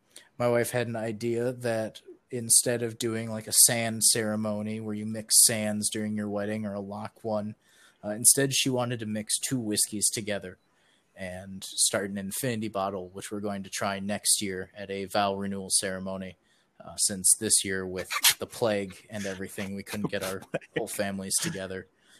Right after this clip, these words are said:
Speaker 1: um, simply because we didn't want a day that's supposed to be a celebration to potentially end in, you know, regret,
Speaker 2: Ah,
Speaker 1: someone getting sick.
Speaker 2: it's on.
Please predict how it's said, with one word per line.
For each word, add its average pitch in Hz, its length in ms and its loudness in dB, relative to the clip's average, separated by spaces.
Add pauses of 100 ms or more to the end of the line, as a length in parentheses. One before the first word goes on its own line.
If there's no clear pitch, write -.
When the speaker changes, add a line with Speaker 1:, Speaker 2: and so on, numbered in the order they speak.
(240)
Speaker 1:
um, 92 360 -6
simply 101 420 2
because - 560 -4 (420)
we 127 100 2
didn't 104 280 -4
want 101 320 0 (160)
a 95 240 -8 (100)
day 101 160 2
that's 92 200 -4
supposed - 300 -2
to - 60 -14
be 95 60 -6
a 90 60 -2
celebration 90 760 -2
to 90 240 -8 (420)
potentially 95 720 -4
end 92 340 -6
in, 90 300 -6 (600)
you 110 140 -4
know, 92 260 -6
regret, 98 640 0
Speaker 2:
Ah, 330 500 12 (220)
Speaker 1:
someone 220 280 4
getting 101 260 -2
sick. 214 240 12
Speaker 2:
it's - 100 6
on. 196 540 12